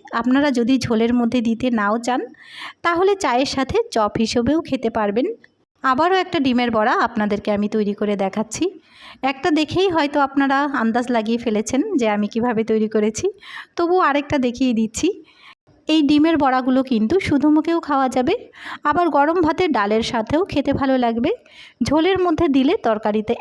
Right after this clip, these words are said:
একদম একটা নতুন লুক আসবে। আর আপনি যদি কাউকে এই রান্নাটা করে খাওয়ান, তাহলে সেও সাথে অবাক হয়ে যাবে যে আলুর ভেতরে সেদ্ধ করে রাখা ডিম দিয়ে সম্পূর্ণ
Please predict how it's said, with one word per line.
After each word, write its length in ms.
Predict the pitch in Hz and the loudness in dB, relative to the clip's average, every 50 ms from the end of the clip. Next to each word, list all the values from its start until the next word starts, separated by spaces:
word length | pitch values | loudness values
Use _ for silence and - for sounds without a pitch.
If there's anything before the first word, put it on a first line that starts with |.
| 240 240 | -2 -2
একদম 260 | 233 240 - 311 311 320 294 | -2 -2 0 2 2 2 2
একটা 160 | 285 311 285 262 | 0 0 0 0
নতুন 300 | 240 220 - - 254 247 226 214 | 0 0 0 0 0 0 2 2
লুক 160 | 220 220 214 226 | 0 0 0 0
আসবে। 280 | 220 220 214 214 269 370 - - _ _ _ - - - _ - | -2 -2 0 -2 -2 -4 -4 -6 _ _ _ -20 -20 -8 _ -2
আর 100 | 320 320 | 0 0
আপনি 240 | 349 339 - 359 370 320 339 | 0 0 0 0 0 2 2
যদি 140 | 320 339 320 | 2 0 0
কাউকে 340 | - 294 277 269 269 - 302 302 | 2 2 0 2 0 0 0 2
এই 60 | 277 269 | 2 2
রান্নাটা 400 | 247 247 233 240 247 247 - 262 | 2 2 0 0 0 0 -2 -2
করে 200 | 254 - 240 247 247 247 | 0 0 0 0 -2 -2
খাওয়ান, 280 | - 226 214 220 247 359 466 - - - - - - - - | -4 -2 0 0 0 -2 -4 -8 -14 -16 -16 -16 -16 -6 -2
তাহলে 240 | 359 359 359 392 381 359 - | 0 2 2 2 2 0 0
সেও 200 | - 339 339 370 359 | 0 0 2 2 0
সাথে 260 | - - 294 - 320 311 | 0 -2 -2 0 2 2
অবাক 260 | 269 240 247 262 269 - | 2 2 2 0 0 0
হয়ে 180 | 294 269 262 240 | 0 0 0 2
যাবে 240 | - 226 220 262 392 440 330 226 - | 0 0 0 0 0 0 -2 0 0
যে 120 | 220 214 214 208 208 - - - - - - _ _ _ _ _ _ _ _ _ - | 0 0 0 0 -2 -6 -12 -14 -16 -16 -18 _ _ _ _ _ _ _ _ _ -4
আলুর 300 | 269 262 269 285 349 370 349 330 | 0 0 2 2 2 2 2 2
ভেতরে 300 | 339 330 311 311 349 508 508 - | 0 0 2 2 2 2 0 0
সেদ্ধ 220 | - 277 277 277 254 262 - | -2 -4 -2 -2 -4 -4 -2
করে 140 | 254 240 233 | 0 0 0
রাখা 280 | 220 208 214 - - 220 202 | 0 -2 -2 -2 -4 -4 -2
ডিম 140 | 220 214 208 208 208 | -2 0 0 0 0
দিয়ে 160 | 220 254 370 466 - - | 0 0 -2 -4 -4 -2
সম্পূর্ণ 320 | - 403 392 - 392 381 | -2 -2 -2 0 0 0